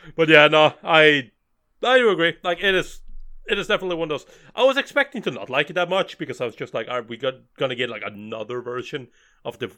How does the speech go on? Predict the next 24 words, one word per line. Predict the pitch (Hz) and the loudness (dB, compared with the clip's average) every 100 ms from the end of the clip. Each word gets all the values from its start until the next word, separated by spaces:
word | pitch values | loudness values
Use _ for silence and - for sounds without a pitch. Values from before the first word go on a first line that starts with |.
| - | -10
in-, | 127 | -10
first | - - 131 - | -8 -4 -4 -4
encounter | 135 131 127 127 127 | -8 -4 -4 -4 -10
of | - | -12
the | |
ca-, | - 139 147 | -4 -4 -2
of | 131 | -6
the | 135 | -6
cast?" | 135 131 135 | -2 -2 -2
It's | 190 | -6
not | 226 - | -6 -6
the | |
first | 131 107 - | -10 -12 -8
time | 123 | -6
that | 127 127 _ _ _ | -6 -8 _ _ _
somebody | - 151 143 | -4 0 2
has | 143 | 2
tried | 151 143 | 2 2
this. | 151 156 - - _ _ _ _ - | 2 -2 -6 -20 _ _ _ _ -20
It's | - - _ - | -20 -20 _ -8
actually | 127 - 107 | -6 -6 -8
happens | 110 - - | -8 -10 -20
quite | _ 123 107 _ _ | _ -8 -8 _ _
frequently. | _ 117 104 113 98 107 | _ -14 -14 -18 -14 -14